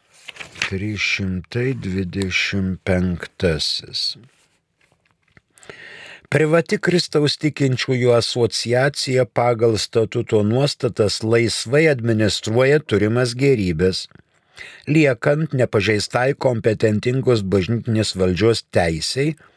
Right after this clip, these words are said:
prižiūrėti, kad gėrybės būtų naudojamos asociacijos tikslams.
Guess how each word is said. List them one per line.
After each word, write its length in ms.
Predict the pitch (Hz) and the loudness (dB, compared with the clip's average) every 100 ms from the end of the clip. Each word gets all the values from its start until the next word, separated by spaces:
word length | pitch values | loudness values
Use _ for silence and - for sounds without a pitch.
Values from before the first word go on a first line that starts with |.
| _ _ _ _ _ | _ _ _ _ _
prižiūrėti, 1000 | - 110 107 135 151 101 92 85 - 85 87 _ _ _ - - - - | -2 0 0 0 0 2 2 0 -2 -6 -6 _ _ _ -20 -20 -20 -2
kad 200 | 123 110 | 0 0
gėrybės 640 | 92 101 107 196 175 165 | 2 2 4 2 2 2
būtų 360 | 135 135 143 139 | 0 -2 0 2
naudojamos 1040 | 120 120 110 98 110 104 104 101 104 - - - - - | 2 2 2 4 4 4 2 2 2 0 -6 -14 -20 -2
asociacijos 1800 | 147 170 - 110 87 - 92 82 90 113 - - 104 95 98 90 - - - - _ _ | 2 2 0 -2 -2 -2 -4 0 0 0 -2 -4 0 2 2 2 -2 -10 -20 -20 _ _
tikslams. 1160 | 90 - - - 90 90 82 69 62 - - | -2 -2 -6 -4 0 2 0 -2 -8 -10 -10